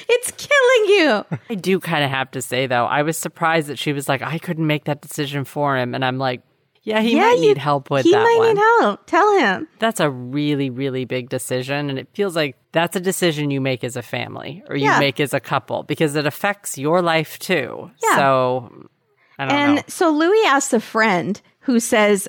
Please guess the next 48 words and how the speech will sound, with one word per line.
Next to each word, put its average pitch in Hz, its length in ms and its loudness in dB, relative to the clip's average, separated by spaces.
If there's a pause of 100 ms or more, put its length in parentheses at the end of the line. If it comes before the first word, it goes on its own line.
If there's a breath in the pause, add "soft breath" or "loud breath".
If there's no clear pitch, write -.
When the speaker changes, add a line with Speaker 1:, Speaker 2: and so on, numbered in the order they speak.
Speaker 1:
"Go 220 200 2
to 262 80 4
the 208 100 2
police." 196 560 0 (160)
And 285 140 2
I 320 80 4
was - 160 2
like, 247 200 0
"Good. 311 300 2
That's 254 260 0
how 311 100 0
you 285 180 2
do 294 220 2
it, 277 100 2
Lori. 233 420 4 (380 loud breath)
You 233 160 0
just 320 240 2
tell 277 240 2
him, 277 80 2
'Go 311 140 4
to 208 40 4
Speaker 2:
Lori. 226 240 2
Speaker 1:
the 240 80 0
police.'" 254 640 2 (140)
Speaker 2:
Did 214 180 0
she, 277 460 2
here 269 180 0
was 277 160 -2
my 180 160 -2
other 190 240 0
thought. 123 300 0
Did 139 180 -10
she - 320 -6
maybe 165 420 -2
just 147 220 -6
not 135 320 -2 (380)
want 139 400 0
to 156 100 -2
be 139 220 -6
the, 127 220 -2
like, 139 220 -2
want 139 360 -4
to 165 100 -6
be 151 160 -4
hands 135 340 -2
off? 131 280 2
Like, 131 160 0
"I'm, 139 140 -6